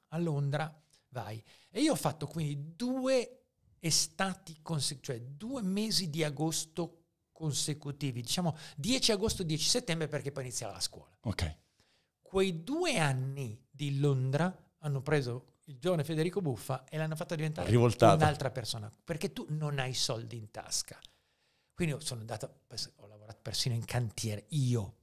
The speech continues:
Speaker 1: Cioè,
Speaker 2: <laughs>
Speaker 1: mi pagavano per non venire praticamente.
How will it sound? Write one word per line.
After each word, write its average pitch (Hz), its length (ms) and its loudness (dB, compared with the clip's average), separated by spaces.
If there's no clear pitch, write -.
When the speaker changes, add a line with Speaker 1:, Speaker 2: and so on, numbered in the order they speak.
Speaker 1:
Cioè, 120 140 4
Speaker 2:
<laughs> 113 920 8
Speaker 1:
mi 143 120 4
pagavano 156 440 8
per 135 140 6
non 135 160 4
venire 131 520 8
praticamente. 113 840 -6